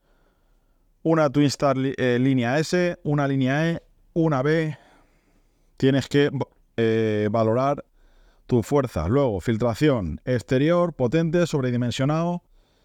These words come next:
triplicando sobredimensionamiento de mochila. ¿De acuerdo? ¿Qué quiero? Sustrato nutritivo, grava,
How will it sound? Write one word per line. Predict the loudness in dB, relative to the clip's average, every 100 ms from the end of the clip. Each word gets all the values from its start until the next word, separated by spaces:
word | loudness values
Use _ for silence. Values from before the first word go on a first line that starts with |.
| _ _
triplicando | -2 0 0 0 0 0
sobredimensionamiento | -2 -2 0 -2 -2 -2 0 0 0 2 0
de | 0
mochila. | -4 0 0 2 -2 -6 -10 _ -20 _ -20 -20 _
¿De | 0
acuerdo? | 2 2 0 -2 -6 -10 _ _ _ _ _
¿Qué | 2 2
quiero? | 4 2 2
Sustrato | -2 -2 0 0 0
nutritivo, | 0 0 0 2 2 4 2 0
grava, | 0 2 2 0 -2 -4 -6 -8